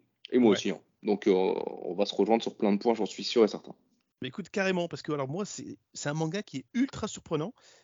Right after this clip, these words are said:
Speaker 2: Euh, alors déjà, oui, comme tu dis, il y en a que trois épisodes pour l'instant, il y a que trois, euh, tomes, et donc, et donc, et donc, bah, c'est pas trop tard pour s'y mettre. Euh, vraiment, je trouve que c'est la, la, la bonne chose, c'est que voilà, euh, moi, c'est, ça me...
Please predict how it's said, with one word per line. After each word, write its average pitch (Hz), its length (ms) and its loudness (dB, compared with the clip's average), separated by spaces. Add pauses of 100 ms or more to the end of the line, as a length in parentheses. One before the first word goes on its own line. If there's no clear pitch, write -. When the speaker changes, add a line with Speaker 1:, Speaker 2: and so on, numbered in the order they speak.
(200)
Speaker 2:
Euh, 135 720 2
alors 156 180 -4
déjà, 226 320 -2
oui, 180 100 -4
comme 196 140 -6
tu 196 140 -10
dis, 196 100 -6
il 185 80 -8
y 147 60 -4
en 123 60 -4
a 123 60 -4
que 123 120 -18
trois - 500 -8
épisodes 156 380 -10
pour 135 160 -10
l'instant, 120 240 -8
il 208 60 -4
y 143 40 -6
a 135 40 -8
que - 120 -12
trois, 175 480 -10 (220)
euh, 120 560 -10
tomes, 226 260 6 (460)
et 147 80 -2
donc, 208 280 0
et 185 40 -4
donc, 175 220 -4
et 156 40 -8
donc, 208 240 -2
bah, 151 100 -6
c'est - 160 -8
pas 254 140 -6
trop - 160 -4
tard 254 160 -8
pour - 140 -14
s'y 202 100 -8
mettre. 180 300 -6 (400)
Euh, 117 340 -4
vraiment, 143 180 -2
je 196 80 -8
trouve 196 120 -10
que - 40 -16
c'est 156 80 -4
la, 131 200 2
la, 117 320 -4
la 123 100 -2
bonne 147 180 -4
chose, 220 200 -4
c'est - 120 -10
que - 120 -20
voilà, 110 240 -2
euh, 104 320 -6
moi, 127 160 -2
c'est, 127 320 -10
ça 127 160 -6
me... 127 220 -4